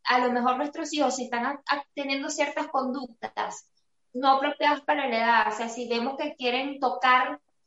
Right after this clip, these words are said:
es normal que por lo menos durante la primera infancia los niños quieran por curiosidad tocar genitales, ver, observar, pero si vemos conductas que se están pasando, eh, fuera de su edad,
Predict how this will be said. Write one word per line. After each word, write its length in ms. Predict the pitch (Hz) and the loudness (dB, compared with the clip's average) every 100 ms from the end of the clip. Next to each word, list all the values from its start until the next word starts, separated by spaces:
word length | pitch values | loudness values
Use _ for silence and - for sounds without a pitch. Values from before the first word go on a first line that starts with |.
| _ | _
es 160 | 262 285 | -6 0
normal 340 | 311 311 311 | 0 2 2
que 100 | 320 | 0
por 120 | 302 302 | -4 -4
lo 60 | |
menos 180 | 254 269 | -4 -2
durante 300 | 294 269 240 | -2 -2 -2
la 80 | 240 | -2
primera 260 | 240 220 | -2 -4
infancia 380 | 247 285 285 302 | -4 -2 -2 -2
los 100 | 285 | -4
niños 220 | 240 247 - | -4 -6 -6
quieran 280 | 285 294 294 | -2 -2 -2
por 160 | 294 | -2
curiosidad 500 | 247 226 220 226 208 | 0 0 -2 0 0
tocar 400 | 254 254 269 269 _ | 0 0 -2 -2 _
genitales, 800 | 277 262 - 226 247 254 233 226 | -8 -6 0 4 6 6 4 0
ver, 340 | 240 240 247 | 0 2 2
observar, 440 | 226 - 208 226 233 208 - _ - | 0 -6 -2 0 0 -4 -18 _ -4
pero 140 | 262 | -2
si 120 | 269 | 0
vemos 280 | 262 285 - | 2 2 2
conductas 640 | 320 285 262 269 - 302 | 2 2 0 -6 -6 -8
que 100 | 339 | -8
se 120 | - | -10
están 220 | - 233 233 | -4 -4 -2
pasando, 800 | 277 311 285 285 _ 302 302 - | -2 0 0 -2 _ -2 0 0
eh, 240 | 247 240 233 | -2 -2 2
fuera 300 | 262 285 294 | 2 4 0
de 80 | |
su 140 | 294 311 | -2 -2
edad, 260 | 285 302 | 0 0